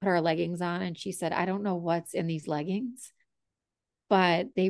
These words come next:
really make me feel really <laughs> great when I put them on, and everybody asks me where I got them from." And so I love hearing those stories where,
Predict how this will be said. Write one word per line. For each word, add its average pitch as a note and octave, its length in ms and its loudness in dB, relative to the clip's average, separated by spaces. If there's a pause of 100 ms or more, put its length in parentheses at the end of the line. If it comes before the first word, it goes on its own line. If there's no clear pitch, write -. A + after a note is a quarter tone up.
(100)
really F3 340 0
make D#3 240 -4
me F3 140 -4
feel E3+ 400 -2
really F3+ 260 -2
<laughs> - 140 -16
great G3+ 380 0
when G3 140 2
I G3 100 2
put A3+ 240 -4
them F#3 160 0
on, C#4+ 340 8
and A#3 140 6
everybody G3 380 6
asks D#3 360 -4
me E3+ 140 0
where D#3 140 2
I E3+ 100 4
got C#4+ 280 6
them D4 200 6
from." A#3+ 640 6
And E3+ 340 -2 (720)
so - 160 4
I B3+ 160 8
love B3+ 280 8
hearing A#3 260 4
those F#3+ 220 0
stories G3 400 2
where, F#3 160 2